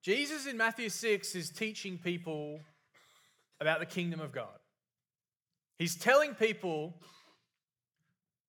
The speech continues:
"Don't live like this, live God's way." Says, "The way you're living is like this, and you're concerned and you're anxious and you're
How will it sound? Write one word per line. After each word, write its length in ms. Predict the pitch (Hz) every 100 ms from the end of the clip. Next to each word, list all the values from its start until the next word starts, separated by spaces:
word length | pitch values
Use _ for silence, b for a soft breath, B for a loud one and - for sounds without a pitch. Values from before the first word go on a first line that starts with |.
| _
"Don't 240 | 170 269 269
live 260 | 269 285
like 280 | 233 220 214
this, 560 | 180 131 - - - - _ _ _ _ _ _ _ _ _ _ _
live 280 | 151 180 139
God's 320 | 160 151 -
way." 160 | 101 95 - _ _ _ _ _ _ _ _ _ _ _ _ _
Says, 260 | - 196 202
"The 120 | 208
way 220 | 208 294
you're 140 | 302 269
living 480 | 269 262 226 202 190
is 160 | 170
like 260 | 180 175 165
this, 320 | 220 254 -
and 220 | 208 185
you're 140 | 180 180
concerned 760 | 190 185 - 226 262 285 240
and 140 | 202
you're 280 | 190 185 180
anxious 640 | 185 254 233 - 254 -
and 200 | 202 185
you're 380 | 170 165 170 160